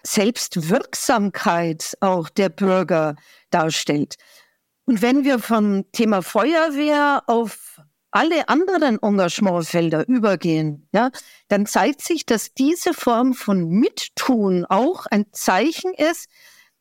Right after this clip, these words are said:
von Demokratie. Deshalb denke ich, dass wir stärker eben überlegen sollten, wie wir dieses Engagement auch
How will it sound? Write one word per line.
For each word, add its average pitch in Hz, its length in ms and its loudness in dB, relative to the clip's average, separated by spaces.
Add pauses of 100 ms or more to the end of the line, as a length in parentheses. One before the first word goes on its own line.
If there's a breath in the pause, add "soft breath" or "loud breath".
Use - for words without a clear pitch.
(160)
von 254 220 0
Demokratie. 254 1040 0 (580)
Deshalb 277 380 0
denke 285 340 0
ich, 262 220 0
dass - 240 -2
wir 233 100 2
stärker 262 640 2
eben 240 280 0
überlegen 233 680 0 (360 soft breath)
sollten, 214 760 0
wie 214 320 0
wir 208 160 2
dieses 185 480 -2
Engagement 180 1120 0 (320 soft breath)
auch 226 720 0